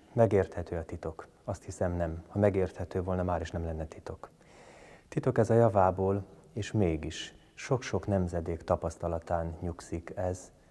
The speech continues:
Arról van szó, hogy ahogy az Istent megismerjük, Atya, Fiú, Szentlélek. Amikor a teremtésről beszél a Szentírás, akkor azt mondja, Isten a kreátor, a teremtő.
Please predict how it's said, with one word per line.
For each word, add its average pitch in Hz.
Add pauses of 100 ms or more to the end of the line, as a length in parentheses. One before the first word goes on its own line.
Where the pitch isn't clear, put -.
(480)
Arról 131
van 95
szó, 101 (300)
hogy 101
ahogy 90
az 90
Istent 101
megismerjük, 82 (260)
Atya, - (320)
Fiú, 85 (480)
Szentlélek. 85 (960)
Amikor 120
a 110
teremtésről 113
beszél 98
a 82
Szentírás, 98 (100)
akkor -
azt 95
mondja, 90 (260)
Isten 92 (360)
a 95
kreátor, 78 (180)
a 95
teremtő. 85